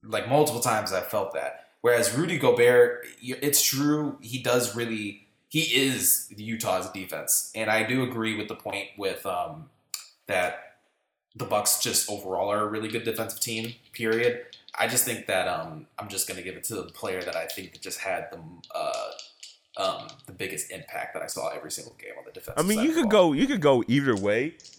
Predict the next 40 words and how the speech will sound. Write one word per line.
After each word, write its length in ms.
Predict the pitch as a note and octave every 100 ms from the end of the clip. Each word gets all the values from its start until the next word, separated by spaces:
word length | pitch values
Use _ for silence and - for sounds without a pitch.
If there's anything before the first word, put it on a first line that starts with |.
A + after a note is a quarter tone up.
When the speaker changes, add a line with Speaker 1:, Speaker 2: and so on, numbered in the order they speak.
| -
Speaker 2:
And 260 | C#3 C3+
defensive 460 | C3+ D3+ F3+ G3+ F#3
stats 340 | F3 E3 B2
are 460 | A2 A#2 G#2+ G2+ G2+ _ - _ - - - -
very 480 | C3 D#3 D#3+ D3 C#3 - -
hard 560 | B2 B2+ A#2+ A#2+ A#2
to 640 | - A#2+ G#2+ G2+ F#2+ F2+ -
decipher 480 | G#2 G2+ A#2 A#2+ B2+
unless 300 | A2+ G#2 -
you 80 | G#2+
watch, 400 | F2+ G#2 G2+ -
like, 180 | E2+ E2
every 260 | G2+ F#2+ G#2
single 300 | - G2 F2+
game. 280 | E2 G2 G#2+
Speaker 1:
Yeah, 60 |
you 140 | A#2+ C#3
gotta 200 | C3+ G#2+
watch 200 | F#2 -
the 80 | F2+
games 340 | E2+ E2 -
in 60 | E2
order 140 | F2
Speaker 2:
Yeah. 80 | G#2+
Speaker 1:
to 60 | E2
see 140 | D2+ E2+
it. 200 | - - -
Yeah. 200 | C2+ C#2+ - - _
Speaker 2:
But 300 | A#2 B2 A#2+ -
I 120 | D3
just 320 | A3 A#3+ -
know 340 | A2+ A#2+ C3+ B2
just 180 | B2+
from 200 | - A2+
replacement, 560 | F#2+ - C#3 C#3 G#2 G#2
if 60 | A2+
you 60 | -
take 260 | - E3
Rudy 160 | D3 D3
Gobert 520 | B2 G2+ A2+ A#2+ -